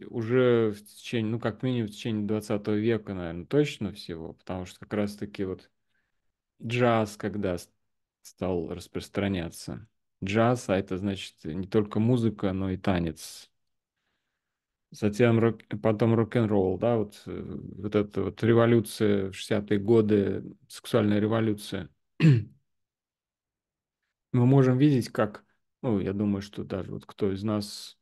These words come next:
в советское там времена ди-, на дискотеки ходили, и сейчас там рейвы всевозможные, молодёжные.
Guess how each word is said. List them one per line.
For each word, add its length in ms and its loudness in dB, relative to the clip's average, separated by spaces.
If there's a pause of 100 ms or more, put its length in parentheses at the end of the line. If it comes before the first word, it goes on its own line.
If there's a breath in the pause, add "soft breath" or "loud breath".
(460)
в 100 -20
советское 560 0
там 180 -2
времена 440 0
ди-, 300 -8
на 220 0
дискотеки 640 0
ходили, 500 2
и 240 0
сейчас 420 0
там 220 -2
рейвы 480 4
всевозможные, 680 -2
молодёжные. 760 0